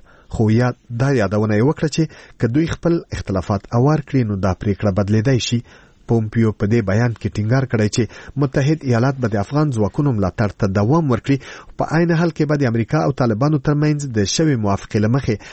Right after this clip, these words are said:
له افغانستانه په تدریجي ډول د خپلو پوځي ځواکونو د ایستلو کار هم جاري وساتي. پومپیو زیاتوي چې که څه هم جګړې روانې دي، خو طالبانو د جګړو د کمولو په برخه کې پر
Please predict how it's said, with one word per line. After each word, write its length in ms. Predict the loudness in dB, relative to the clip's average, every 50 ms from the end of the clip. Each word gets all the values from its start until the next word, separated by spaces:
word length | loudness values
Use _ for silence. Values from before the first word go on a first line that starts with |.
| -20 -6 -2
له 60 | -2 -2 -2
افغانستانه 600 | -2 -2 -2 -2 -2 0 0 0 2 0 -2 -2 -4 _
په 160 | -4 -4 -2 _ -2
تدریجي 500 | -2 0 0 0 0 0 2 0 0 2 2
ډول 260 | 2 2 2 0 -2
د 140 | -4 -8 -6
خپلو 240 | -2 0 0 0 0 0
پوځي 260 | -2 -2 0 0 -2 -2 0
ځواکونو 380 | 0 -2 0 0 0 0 0 2
د 160 | 2 2 0
ایستلو 300 | 0 0 0 0 0 0 0 0
کار 160 | -2 -2 0 0
هم 100 | 0 0 -2 -6 -12 -20 -20 _ -10
جاري 320 | -2 0 0 2 2 2 0 0
وساتي. 360 | -2 -2 -4 -2 0 -2 -2 -2 -4 -14 -20 _ _ -20 -4
پومپیو 440 | -2 0 0 0 2 2 2 2 2 2
زیاتوي 360 | 0 0 0 0 2 2 2
چې 140 | 2 0 -2 -2 -2 -8 -20 -20 -8 _
که 80 | -4
څه 140 | -2 0 0 0 0
هم 180 | -2 -4 -6 _ _ _ _ _ -2 -2
جګړې 260 | -2 0 2 2 2 2
روانې 300 | 2 2 2 2 2 2 0
دي، 80 | 0 0
خو 100 | 0 -2
طالبانو 500 | -2 -2 -2 -2 0 0 2 2 2 0 -2 -2 -8 -20 -16 -4 0 0
د 80 | 0 2 0
جګړو 280 | -2 0 2 2 2 2 2
د 100 | 0 -2 -2
کمولو 400 | -4 -2 0 2 2 2 2 0 0 -2
په 60 | -4 -2 0
برخه 240 | 0 0 0 -2 -2
کې 200 | -2 -2 -4 -4 -4
پر 80 | -6